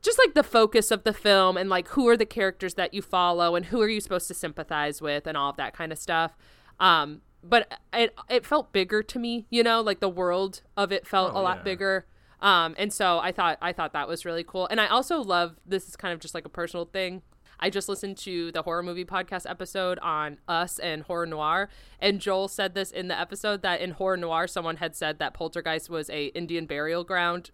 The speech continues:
Speaker 1: uh, trope, and he was like, "No, it was not. They were on a
Speaker 2: <laughs>
Speaker 1: regular cemetery."
Speaker 2: Yep.
Speaker 1: And I thought that was funny, too, because in the film, the, uh, the developer is like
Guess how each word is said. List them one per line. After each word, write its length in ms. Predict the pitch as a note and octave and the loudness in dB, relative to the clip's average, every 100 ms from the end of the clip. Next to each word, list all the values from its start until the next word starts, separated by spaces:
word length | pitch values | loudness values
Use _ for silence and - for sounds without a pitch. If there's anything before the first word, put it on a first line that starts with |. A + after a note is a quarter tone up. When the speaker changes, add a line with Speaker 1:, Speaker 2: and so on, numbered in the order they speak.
| - | 0
Speaker 1:
uh, 160 | F3+ F3 | 0 0
trope, 300 | A3 G3+ - | 0 0 0
and 80 | G3 | -4
he 80 | |
was 80 | F3 | 0
like, 160 | F3+ - - - | -2 -4 -16 -16
"No, 240 | D#3+ E3 F3+ | -2 0 0
it 80 | G#3 | 2
was 220 | A3 C4 | 2 8
not. 340 | F4 D4+ C4+ - - | 10 10 8 -2 0
They 100 | E3+ | 2
were 140 | F#3 | 6
on 140 | G3+ B3+ | 6 6
a 60 | |
Speaker 2:
<laughs> 20 | D4+ | 6
Speaker 1:
regular 420 | F4 C4+ B3 A3 | 6 6 4 2
cemetery." 580 | - C4 D#4 A3+ A#3 G#3+ | 4 4 4 2 0 2
Speaker 2:
Yep. 80 | A#3 | 4
Speaker 1:
And 100 | B3 | 4
I 140 | C#4 | 6
thought 200 | F4+ F4+ | 2 2
that 120 | C#4 | 2
was 180 | C4+ C#4+ | 0 0
funny, 240 | D#4 C4 | 0 0
too, 220 | B3 F4 E4 | 0 0 0
because 300 | C4+ A#3 - | 0 -2 2
in 160 | A3+ A#3+ | 2 4
the 120 | A3+ | 2
film, 360 | A#3 A3 F#3+ - _ _ - | 6 6 6 0 _ _ -4
the, 220 | G3+ G3+ - | -2 -2 0
uh, 120 | G3+ | 0
the 340 | F#3 F#3+ E3+ D#3+ | 2 2 2 0
developer 440 | F3 F#3+ F#3 F3+ | 2 2 2 0
is 80 | E3+ | 0
like 180 | D#3+ | -2